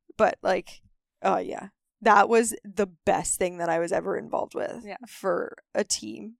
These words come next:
Speaker 2: Well,
Speaker 1: Um,
Speaker 2: and it, like, brings you right in with them. Like, there's no question then. Like,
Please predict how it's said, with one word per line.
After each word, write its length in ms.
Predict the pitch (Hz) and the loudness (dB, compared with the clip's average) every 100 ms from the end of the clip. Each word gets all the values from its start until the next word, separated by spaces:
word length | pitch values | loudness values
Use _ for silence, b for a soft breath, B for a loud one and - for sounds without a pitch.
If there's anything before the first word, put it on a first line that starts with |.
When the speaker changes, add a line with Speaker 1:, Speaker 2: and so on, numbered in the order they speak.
| _ | _
Speaker 2:
Well, 180 | 220 226 | -2 2
Speaker 1:
Um, 80 | 269 | 2
Speaker 2:
and 80 | 285 | 2
it, 80 | 269 | 2
like, 220 | 339 214 | 0 0
brings 400 | 202 202 233 233 | 4 4 4 -2
you 140 | 254 240 | -2 -4
right 340 | 196 196 196 - | 4 6 6 4
in 180 | 196 185 | 2 2
with 140 | 190 | 0
them. 180 | 185 170 | 0 0
Like, 200 | 175 - | -4 0
there's 240 | 196 220 | 2 2
no 180 | 214 202 | 6 6
question 380 | - 220 220 196 | 6 4 4 0
then. 240 | 170 170 | 0 2
Like, 240 | 160 170 | 2 0